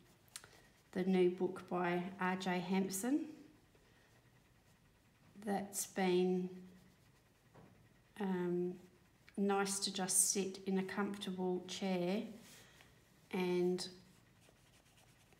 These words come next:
you know, colour it, you know, as much and as often as I want to in books like that, that give me, um, a little bit of humour, and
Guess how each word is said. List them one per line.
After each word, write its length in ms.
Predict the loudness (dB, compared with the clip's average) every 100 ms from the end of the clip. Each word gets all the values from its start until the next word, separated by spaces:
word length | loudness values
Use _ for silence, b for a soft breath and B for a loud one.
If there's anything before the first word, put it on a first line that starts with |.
| -2
you 100 | 2
know, 140 | 2 0 -2
colour 320 | 0 2 2
it, 380 | 0 -2 -4 -2
you 200 | -2 0
know, 80 | 2
as 300 | 0 -2 0
much 320 | 0 0 -2
and 120 | 2
as 160 | 2 2
often 280 | 0 2 2
as 140 | 2
I 140 | 0
want 340 | 2 2 2 0
to 300 | -2 0 0 -2 -2
in 340 | 2 2 0 -2
books 340 | -6 -6 -6 -2
like 300 | -2 0 0
that, 240 | 0 0
that 180 | -6 -4
give 220 | -4 0
me, 480 | 4 6 6 4 -2 B B B B B -20 -20 -4
um, 520 | 0 4 4 4 2 2
a 80 | 2
little 220 | 2 2
bit 180 | 2 2
of 200 | 4 2 -2 -8 -14 -20 -20 -20 -20 _ -20 -20 -20 -20 -20 -20 -20 -20 -20 -20 -16
humour, 640 | -8 2 6 8 8 6 2 B B B -20 -20 -20 B B B B B -8
and 400 | -2 2 4 4